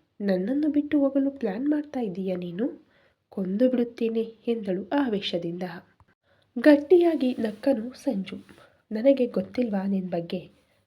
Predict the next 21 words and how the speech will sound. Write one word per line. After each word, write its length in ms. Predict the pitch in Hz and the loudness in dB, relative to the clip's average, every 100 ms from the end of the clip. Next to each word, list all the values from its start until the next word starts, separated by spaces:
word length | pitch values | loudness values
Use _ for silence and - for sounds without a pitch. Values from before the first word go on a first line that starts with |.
| _ | _
ಸುಮ್ಮನೆ 420 | 220 175 170 226 208 | -4 -4 -4 -4 -6
ಹೇಳಿದೆ." 440 | 190 160 170 170 - _ - _ _ _ - | -6 -8 -8 -10 -12 _ -20 _ _ _ 4
"ನಿನ್ನನ್ನು 480 | 294 320 403 392 330 | 6 6 2 -2 -2
ಬಿಟ್ಟು 300 | 277 - 277 | -4 -4 -4
ಇನ್ನೊಬ್ಬಳನ್ನು 680 | 247 208 277 277 247 233 226 | -4 -4 -6 -4 -4 -4 -8
ಮದುವೆಯಾಗುವುದಾ? 1040 | 196 180 233 277 262 220 190 190 170 - _ _ _ _ _ - | -10 -8 -4 -2 -2 -4 -8 -8 -12 -16 _ _ _ _ _ -10
ಆ 200 | 226 226 196 - | -6 -4 -4 -2
ಊಹೆಯು 640 | 202 277 262 202 202 185 - _ | -2 -2 -4 -2 -2 -4 -16 _
ನನ್ನ 220 | 233 240 214 | -4 -4 -4
ಮನಸ್ಸಿಗೆ 520 | 196 175 202 - 202 | -6 -6 -8 -8 -8
ಬರುವುದಿಲ್ಲ" 600 | 196 165 170 202 196 165 165 | -8 -8 -6 -4 -4 -6 -6
ಎಂದನು 480 | 285 294 226 202 196 | -2 -2 -2 -8 -8
ಪ್ರೀತಿಯಿಂದ. 640 | - 269 214 180 165 170 165 _ _ _ - - _ _ _ _ | -2 -2 -2 -10 -12 -14 -16 _ _ _ -20 -20 _ _ _ _
"ಹಾ, 240 | - 202 | -4 -2
ಹಾ, 460 | 202 202 220 202 - - | 0 -2 -4 -8 -14 -14
ಸಾಕು. 460 | 180 202 - 220 - _ - - _ 247 | -12 -10 -8 -8 -10 _ -20 -20 _ 4
ಡೈಲಾಗ್‌ಗಳನ್ನು 800 | 269 311 359 359 311 277 254 254 | 4 4 0 -4 -2 -2 -2 -6
ಹೇಳು 440 | - 208 202 240 | -4 -4 0 0
ಅಂದ್ರೆ 400 | 196 196 247 214 | 0 -2 -2 -4
ಚೆನ್ನಾಗಿ 640 | - 294 285 294 294 277 | -2 0 2 2 0 -2
ಹೇಳ್ತೀಯ. 540 | 247 214 185 - 185 | -2 -2 -4 -4 -6